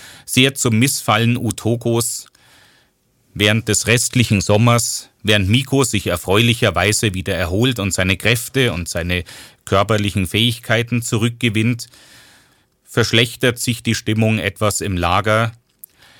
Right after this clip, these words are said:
Dann kommt der Herbst und verschiedene Sippen der Ishitatakut, des Rentiervolkes, versammeln sich im engen Tal, eben in jenem heutigen Brudertal, um die Rentierjagd zu beginnen. Doch weitere Schatten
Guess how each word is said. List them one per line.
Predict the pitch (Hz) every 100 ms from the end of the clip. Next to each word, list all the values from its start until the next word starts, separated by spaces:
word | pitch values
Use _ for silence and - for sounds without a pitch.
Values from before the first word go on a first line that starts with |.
| _ _ _ _ -
Dann | 107 117
kommt | 123 123 117
der | 98
Herbst | 95 117 - - - - _ _
und | 113 113
verschiedene | 110 - 139 151 127 107
Sippen | - 139 143 110 113 101 _
der | 92
Ishitatakut, | 104 - 92 - 104 120 110 - 139 - -
des | 82 -
Rentiervolkes, | 90 107 - 110 107 92 92 - 104 - - - -
versammeln | - 92 90 95 107 104
sich | - 117 - - _ _ -
im | 90 78 -
engen | 107 117 95 85
Tal, | - 78 95 131 139 - _ _ _ _
eben | 101 101 90
in | 90
jenem | 85 104 101
heutigen | 87 110 107 90 76
Brudertal, | 95 113 113 - 85 85 101 - - - - _
um | 123 113
die | 113
Rentierjagd | 107 117 123 110 92 80 82 -
zu | - 90
beginnen. | 90 90 85 82
Doch | 82 107
weitere | 95 110 120 120 101
Schatten | - 92 - 101